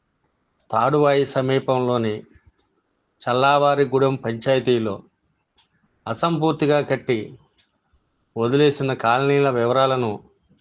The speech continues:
అలాగే వైద్య శాఖకు చెందిన కొంతమంది సిబ్బంది అక్కడ బ్యానర్ కట్టి అందుబాటులో లేకపో-, లేకపోతున్న వివరాలను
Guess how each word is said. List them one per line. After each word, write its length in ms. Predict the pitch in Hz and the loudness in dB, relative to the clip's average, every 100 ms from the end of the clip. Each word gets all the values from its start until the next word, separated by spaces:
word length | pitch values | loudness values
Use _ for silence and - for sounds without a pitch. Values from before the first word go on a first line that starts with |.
| _ _ _ _ _ _ _ _ _ 113 | _ _ _ _ _ _ _ _ _ -2
అలాగే 380 | 123 139 139 101 85 - _ _ _ _ _ _ _ _ _ _ _ _ _ _ _ _ _ _ _ _ _ _ _ 127 | 0 2 0 0 -8 -20 _ _ _ _ _ _ _ _ _ _ _ _ _ _ _ _ _ _ _ _ _ _ _ -4
వైద్య 360 | 123 143 160 151 | -2 0 0 2
శాఖకు 340 | 160 147 156 | 2 2 0
చెందిన 400 | 147 147 135 127 101 92 - _ _ _ _ _ _ _ _ _ _ _ _ _ _ _ _ _ _ _ _ _ _ 131 | 2 0 0 -2 -4 -8 -20 _ _ _ _ _ _ _ _ _ _ _ _ _ _ _ _ _ _ _ _ _ _ -4
కొంతమంది 480 | 131 135 135 151 147 | -2 0 0 0 0
సిబ్బంది 500 | 135 127 147 135 95 87 _ _ - | -2 -2 0 0 -2 -6 _ _ -16
అక్కడ 220 | 101 139 120 | -6 -2 0
బ్యానర్ 440 | 110 123 151 151 | 0 0 0 -2
కట్టి 240 | 135 117 131 | -2 -4 -2
అందుబాటులో 580 | 113 139 143 147 139 143 | 0 0 0 0 2 2
లేకపో-, 600 | 135 127 127 131 131 135 - | 2 0 -2 -2 -2 -4 -4
లేకపోతున్న 680 | 113 127 143 139 131 131 131 | -2 -2 -4 -4 -4 -2 -4
వివరాలను 600 | 123 120 123 123 113 101 | -2 0 0 0 -2 -6